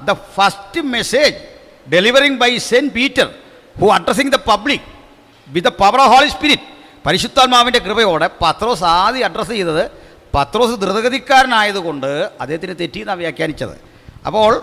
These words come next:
ഒരു ഫോൾസ് ഡോക്ടർ സ്ഥാപിക്കാൻ പത്രോസിന് തെറ്റിയെന്ന് പറയേണ്ടി വരുന്നത് എത്ര സാഹസികമാണെന്ന് ഓർക്കണം. അവിടെ പറയുന്ന അന്ത്യകാലം ഒരു വിധത്തിലും മില്ലേനിയം അല്ല. മില്ലേനിയം അല്ല, തന്നെയല്ല, ഈ മില്ലേനിയത്തിലെ വേറെ ബ്ലെസ്സിങ് ഉണ്ട്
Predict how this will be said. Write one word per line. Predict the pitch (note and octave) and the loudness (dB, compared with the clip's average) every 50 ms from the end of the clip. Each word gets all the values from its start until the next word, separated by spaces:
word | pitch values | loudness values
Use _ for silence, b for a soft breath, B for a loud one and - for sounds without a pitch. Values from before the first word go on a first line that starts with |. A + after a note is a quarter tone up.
| - - F3 | -6 -8 -6
ഒരു | F#3 G3+ - - | -6 -6 -4 -2
ഫോൾസ് | E3 F#3+ G#3+ B3 D4+ - - - D#4 A#3 A3+ | -2 2 2 2 2 2 -2 -4 -2 0 2
ഡോക്ടർ | A#3 B3 - - C4+ - | 0 0 0 -4 -4 -2
സ്ഥാപിക്കാൻ | A#3+ A3+ A3 A3+ F#3 - G#3+ G#3 A#3 - G3+ | 0 0 0 0 -4 -4 -4 -4 -2 -2 -2
പത്രോസിന് | F3 - - A#3 B3 C4+ - C4+ C#4 D4 C4+ | -2 -2 -2 -2 -2 0 0 -2 -4 -4 -4
തെറ്റിയെന്ന് | A#3+ - - C4+ C#4 C4+ C4+ C4 | -4 -6 -6 -8 -6 -4 -4 -2
പറയേണ്ടി | B3+ C4 C4 C4 C4+ C4+ A#3+ | -2 -2 -4 -4 -4 -6 -6
വരുന്നത് | A3 A3+ B3 A#3+ F#3+ G3+ - - B B B B B B B - C#3 | -6 -6 -6 -4 -4 -4 -4 -6 B B B B B B B -8 -6
എത്ര | D3 - - A#3 C4 - G3+ | -6 -4 -2 -2 -2 0 2
സാഹസികമാണെന്ന് | G3 G#3+ B3 C#4+ G#3+ A3+ C4 D4+ C#4+ C4+ C4+ C4 B3+ A#3+ | 2 2 2 0 -4 -4 -2 0 0 0 0 0 -2 -2
ഓർക്കണം. | - - D3+ G2+ - B B B B B B B _ - A#2+ | -2 -4 -6 -6 -8 B B B B B B B _ -4 -2
അവിടെ | C#3 F#3+ B3+ - | 0 0 0 0
പറയുന്ന | B3 A#3+ A#3 A#3 A#3+ A3+ G3+ | 0 0 0 0 0 0 -2
അന്ത്യകാലം | G3 G3+ G#3 B3+ C4 B3 G#3 E3+ D#3 E3+ G#3 A#3 - - F#3+ F3 | -2 -2 0 0 2 4 4 4 2 2 -2 -6 -8 -8 -4 -2
ഒരു | F#3 A3+ D#4 E4 | 0 0 0 0
വിധത്തിലും | E4 D4+ - - G#3 A3 C4 C4+ B3 | -2 -4 -6 -6 -8 -6 -6 -6 -6
മില്ലേനിയം | G3 F3 F3 F#3 G3 F#3+ G3 G3 F#3 E3+ | -6 -6 -6 -6 -6 -6 -8 -8 -8 -8
അല്ല. | D3+ B2+ C#3 D3 A#2 - - - - - - - - - - _ _ _ _ _ _ G#2 | -6 -4 -2 -2 -2 -4 -8 -16 -20 -20 -20 -20 -20 -20 -20 _ _ _ _ _ _ -16
മില്ലേനിയം | A2+ A#2+ C3 D3+ D#3+ E3+ F3+ E3+ | -6 -2 0 0 0 0 0 0
അല്ല, | F3 G#3 - - - - | 0 -2 -2 -2 -6 -10
തന്നെയല്ല, | - C3+ D#3 F#3+ G#3+ E3+ D#3 - - B B B B B - | -8 -6 -4 -4 -2 -2 -2 -2 -4 B B B B B -12
ഈ | F#3 G3+ F#3+ | -10 -6 -6
മില്ലേനിയത്തിലെ | F#3 G3 A3 C4+ D4 D#4 D#4 D#4+ - - D#4 D4 C4+ A3+ | -6 -4 -4 -4 -4 -2 -2 -4 -4 -2 0 0 2 2
വേറെ | G#3 A3+ B3 B3 G3 | 4 2 2 2 2
ബ്ലെസ്സിങ് | G3+ F#3+ F3 - B3 B3+ F#3+ | 0 0 0 0 -4 -4 -6
ഉണ്ട് | D3 A#2 | -6 -8